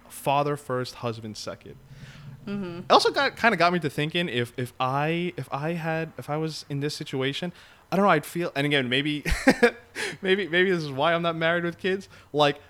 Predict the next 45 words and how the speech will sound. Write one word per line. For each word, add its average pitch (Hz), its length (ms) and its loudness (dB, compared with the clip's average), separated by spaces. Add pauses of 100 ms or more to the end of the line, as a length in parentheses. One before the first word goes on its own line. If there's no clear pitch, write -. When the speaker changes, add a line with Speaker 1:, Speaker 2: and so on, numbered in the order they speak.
Speaker 2:
<laughs> - 180 -2
Speaker 1:
I 185 120 10
should 208 480 4
be 214 140 0
a 190 60 2
more 175 280 4
of 165 80 0
a 165 60 0
parent 180 560 -6
than 160 140 -6
I, 143 160 -6
I 127 100 -4
don't, 120 300 -6
like, 123 140 -8
it 123 100 -10
feels 151 240 -4
bad 120 240 -2
coming 120 260 -6
out 113 80 -2
of 107 60 -10
my 101 80 -6
mouth, 120 320 -6
but, 85 140 -8 (440)
like, 139 160 -4
shouldn't 226 400 0
our 214 280 2
first - 520 -4 (240)
concern 165 600 -6
be 156 160 -8
the 139 120 -8
child? 175 840 -2
Speaker 2:
<laughs> - 40 -20 (340)
Right, 247 480 6
right. 196 320 -2
I, 127 280 8
Speaker 1:
Uh, 240 60 -2
Speaker 2:
you 311 140 0
know, 320 280 4 (200)
I 320 200 0
don't 427 180 2
know 302 180 6
why 269 200 8
she 233 480 -8
actually 226 380 -2
got 214 400 2